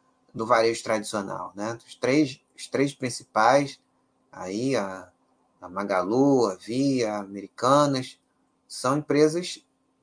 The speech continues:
tradicionais, né? É,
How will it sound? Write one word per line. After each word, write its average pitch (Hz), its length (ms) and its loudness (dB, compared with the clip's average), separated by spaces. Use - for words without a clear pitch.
tradicionais, 139 1000 4
né? 120 240 -8
É, 101 760 -4